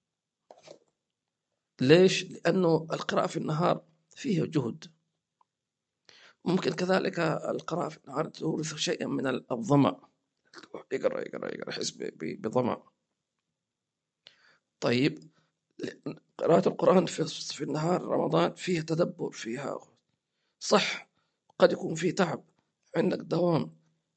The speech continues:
لكن ال-، <coughs> الأجر كبير.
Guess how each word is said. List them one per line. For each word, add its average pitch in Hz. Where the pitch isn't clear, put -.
لكن 160
ال-، 139
<coughs> -
الأجر 180
كبير. 175